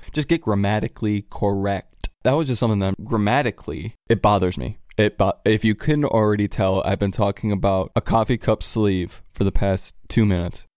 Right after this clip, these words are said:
If that doesn't give you, like, first world problems, then I don't know what does. Speaking of first world problems, let's talk about I O S problems now, shall we? So basically, the thing that I wanna talk about is I O S eleven has been out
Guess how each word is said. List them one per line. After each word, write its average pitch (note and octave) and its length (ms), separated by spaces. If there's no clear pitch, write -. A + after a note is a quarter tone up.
If G2+ 120
that G#2 120
doesn't G#2 460
give G2 220
you, G2+ 140
like, F#2+ 240
first - 280
world G2+ 240
problems, G2 320
then F#2 120
I F2 40
don't F#2 140
know F2+ 100
what E2+ 260
does. D#2 320
Speaking D#3+ 520
of G2 160
first G2 260
world G2 320
problems, B2 460
let's C#3+ 160
talk F3 200
about D3 320
I C#3+ 200
O C3 160
S C3 160
problems F#2+ 560
now, F#2 180
shall G#2+ 460
we? A2+ 340
So C#3+ 520
basically, C3+ 640
the G#2+ 180
thing A#2+ 160
that A2 60
I G2+ 60
wanna F#2+ 200
talk G2 160
about F#2+ 220
is F#2 320
I C#3+ 140
O F3 100
S D#3 120
eleven G#2+ 300
has G2+ 180
been G2+ 200
out F#2+ 260